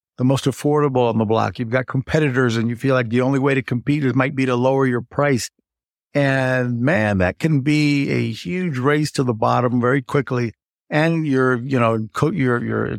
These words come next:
you're motivating your, your clients to wait for the next discount before they take action again.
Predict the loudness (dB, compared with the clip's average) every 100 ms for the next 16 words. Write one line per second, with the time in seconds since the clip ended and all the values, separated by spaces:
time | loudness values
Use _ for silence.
0 | -8 -8 -6 -4 -6 -8 -2 2 2 2
1 | 2 2 2 2 2 -2 -6 -4 0 0
2 | 0 -2 -4 -4 0 0 0 0 2 0
3 | -2 -2 -2 0 -2 -2 -4 -2 2 2
4 | 2 -2 -2 -2 -2 0 2 2 2